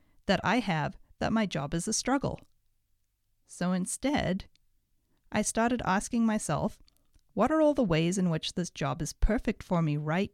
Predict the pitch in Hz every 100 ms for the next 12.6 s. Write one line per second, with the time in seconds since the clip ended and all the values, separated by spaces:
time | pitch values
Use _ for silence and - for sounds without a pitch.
0 | 170 151 120 - - _ _ _ _ _
1 | _ - 165 165 226 - 277 - 160 151
2 | 151 - 156 139 - 151 190 - - _
3 | _ _ - 208 - 311 285 - 196 208
4 | 254 - 156 - - 175 160 156 147 -
5 | 156 151 147 147 170 - - _ _ 190
6 | 180 - 185 170 233 196 170 160 - -
7 | 170 170 - 170 160 147 156 247 160 196
8 | - - _ _ - - 220 165 156 160
9 | 165 160 185 214 151 - - _ _ _
10 | _ _ _ _ - 214 208 240 262 277
11 | 302 - _ - - _ _ 196 202 208
12 | 190 180 190 - 185 170